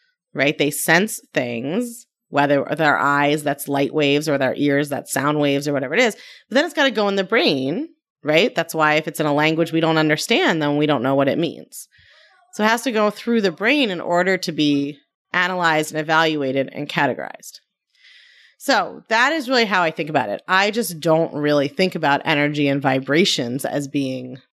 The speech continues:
I'm not saying energy isn't real. Obviously, energy <laughs> exists in the world. And I totally believe that there are things that we don't yet know how to explain, right? That science doesn't yet know how to explain. And maybe someday they will discover there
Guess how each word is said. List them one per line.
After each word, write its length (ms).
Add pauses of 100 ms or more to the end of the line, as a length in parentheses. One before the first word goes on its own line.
(260)
I'm 80
not 120
saying 220
energy 340
isn't 180
real. 200
Obviously, 380
energy 320
<laughs> 20
exists 300
in 100
the 100
world. 440 (440)
And 140
I 120
totally 400
believe 420
that 160
there 140
are 60
things 320
that 160
we 120
don't 240
yet 300
know 260
how 180
to 60
explain, 800 (720)
right? 200
That 160
science 400
doesn't 300
yet 300
know 140
how 140
to 80
explain. 800
And 560
maybe 320
someday 360
they 120
will 120
discover 540
there 380